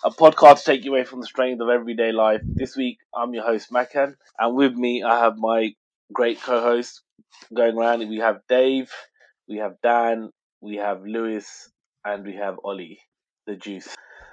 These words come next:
Um, each week, what we normally do is the, the, the host, being myself this week, we ask a question, and the co-host then dissect that question and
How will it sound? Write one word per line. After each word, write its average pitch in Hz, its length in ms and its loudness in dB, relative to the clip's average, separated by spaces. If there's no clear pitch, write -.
Um, 131 680 6
each - 400 -2
week, 151 420 2
what 147 260 4
we 151 120 4
normally 139 320 0
do 123 200 2
is 120 220 -2
the, 120 240 -6
the, 117 140 -8
the 123 180 4
host, 135 440 2
being 117 160 -2
myself 110 380 0
this 113 240 -8
week, 113 220 -6
we 110 120 -8
ask 110 280 0
a - 20 -20
question, 110 600 -12
and 104 140 -10
the 101 80 -8
co-host 104 500 -4
then 101 320 -6
dissect - 480 -4
that - 160 -10
question 95 540 -14
and 95 360 -18